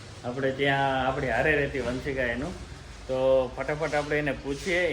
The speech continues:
એને જ પૂછીએ કે કેટલા આવ્યા. અને જો બંસી કરે છે વાં કામ. હાય બંસી, ગુડ મોર્નિંગ. અને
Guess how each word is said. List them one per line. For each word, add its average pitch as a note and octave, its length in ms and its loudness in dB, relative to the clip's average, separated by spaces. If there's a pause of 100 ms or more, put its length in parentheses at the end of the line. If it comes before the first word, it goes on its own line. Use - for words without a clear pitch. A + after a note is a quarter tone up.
એને F#3 180 4
જ - 120 -6
પૂછીએ D#3 420 0 (600)
કે C#3+ 100 -2
કેટલા C#3+ 360 4
આવ્યા. C#3+ 440 6 (640)
અને B2+ 260 -2
જો C#3 180 0
બંસી C#3+ 680 2
કરે C3+ 260 8
છે C3 120 2
વાં A#2+ 300 6
કામ. E3+ 320 10 (1600)
હાય G3 200 10
બંસી, F3+ 380 6 (840)
ગુડ E3+ 140 6
મોર્નિંગ. F#3 320 6 (1800)
અને C3 200 -2